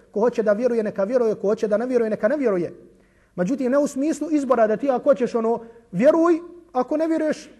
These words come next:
ono, neš biti kažnjen. Ne. Ako budeš vjerovao, vjeruj zato što moraš vjerovat. Ako neš da vjeruj, nemoj vjerovat, ali ćeš biti kažnjen. I zato čovjek ovu vjeru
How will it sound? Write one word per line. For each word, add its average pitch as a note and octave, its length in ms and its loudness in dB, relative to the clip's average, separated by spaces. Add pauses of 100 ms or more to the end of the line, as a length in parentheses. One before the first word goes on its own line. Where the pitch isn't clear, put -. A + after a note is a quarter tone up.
(140)
ono, A3+ 320 0 (100)
neš B3+ 240 6
biti A3 160 -4
kažnjen. F#3+ 260 0
Ne. - 380 0 (540)
Ako F#3+ 240 4
budeš E4+ 440 2
vjerovao, D#4 380 4
vjeruj D#4 300 0
zato D4+ 260 0
što C#4+ 140 0
moraš C#4 380 0
vjerovat. A3 320 0
Ako B3+ 160 -2
neš E4+ 200 2
da D4+ 80 6
vjeruj, C#4 280 2
nemoj F4+ 280 2
vjerovat, C#4 260 2 (200)
ali F3+ 120 0
ćeš F3+ 160 -10
biti F#3+ 200 -8
kažnjen. C3+ 320 -6 (1040)
I F3 80 -6
zato C4+ 280 6
čovjek D4 420 2
ovu G#3 180 4
vjeru G#3+ 300 0